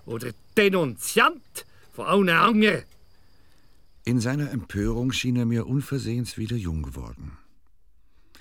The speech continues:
Speaker 2: Er ließ sich aus über das in Unwissenheit niedergehaltene Volk,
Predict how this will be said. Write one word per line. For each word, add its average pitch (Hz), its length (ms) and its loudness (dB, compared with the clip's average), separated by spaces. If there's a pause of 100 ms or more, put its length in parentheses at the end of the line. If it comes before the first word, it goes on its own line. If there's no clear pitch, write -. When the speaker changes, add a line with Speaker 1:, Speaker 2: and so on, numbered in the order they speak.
(320)
Speaker 2:
Er 85 140 -2
ließ 92 220 0
sich 87 280 -6
aus 90 280 -2
über 82 160 -2
das 71 240 -4
in 78 140 -2
Unwissenheit 80 800 0
niedergehaltene 80 840 -2
Volk, 87 520 -4